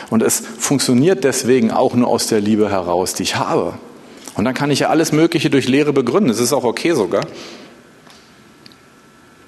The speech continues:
Aber es ist etwas Emotionales. Wie kommen, meine letzte Frage, wie kommen wir zur ersten Liebe zurück?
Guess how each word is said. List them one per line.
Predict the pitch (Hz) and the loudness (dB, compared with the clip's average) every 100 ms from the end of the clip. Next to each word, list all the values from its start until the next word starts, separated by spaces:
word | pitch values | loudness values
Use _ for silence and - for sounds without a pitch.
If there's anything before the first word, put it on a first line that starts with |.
| - - - - - - - - - - | -20 -20 -20 -20 -20 -20 -20 -20 -12 -4
Aber | 101 104 - - - - - | 0 0 -2 -8 -18 -20 -8
es | - | -6
ist | - 95 | -2 -2
etwas | - 95 - | -2 -4 -2
Emotionales. | 95 92 - 92 80 78 73 - - - | -2 -2 -2 -2 -2 -4 -4 -6 -8 -2
Wie | 127 | -2
kommen, | 139 - 120 120 | -2 -2 2 4
meine | 113 113 | 4 2
letzte | 135 - 151 | 2 0 -2
Frage, | - 123 107 | 0 0 2
wie | 123 147 | 2 0
kommen | 143 131 | 0 0
wir | 131 | 0
zur | 127 | 0
ersten | 127 - 123 | 0 0 2
Liebe | 113 117 | 2 0
zurück? | - 117 - - | -2 -2 -4 -6